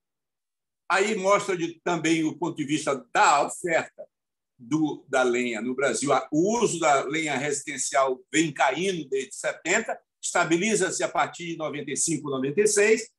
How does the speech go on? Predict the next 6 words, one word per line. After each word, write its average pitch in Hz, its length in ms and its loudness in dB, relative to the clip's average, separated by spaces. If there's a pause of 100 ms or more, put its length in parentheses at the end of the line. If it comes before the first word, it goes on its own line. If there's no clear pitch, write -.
(240)
e 240 200 4
mantém-se 220 580 2
estável, 214 760 0
portanto, 175 500 -4
nesse 180 420 4
período, 175 540 0